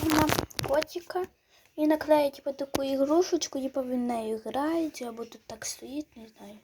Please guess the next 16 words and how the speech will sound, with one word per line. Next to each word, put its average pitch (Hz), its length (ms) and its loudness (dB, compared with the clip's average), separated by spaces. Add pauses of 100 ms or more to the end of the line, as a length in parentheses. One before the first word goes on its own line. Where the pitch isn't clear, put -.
(1400)
Давай, 247 360 2 (160)
будеш 277 240 2
малювати, 254 480 2
давай. 208 220 -4 (1000)
Шапочка 254 460 -2
у - 20 -4
нас 214 180 -6
червона, 226 800 2 (160)
це - 160 -6
червоне, 233 680 2
штанішки 233 600 -8
червоні, 269 520 4
капці 226 580 -8 (280)
тут, - 360 -14
е, 202 340 0
золоте, 214 680 -2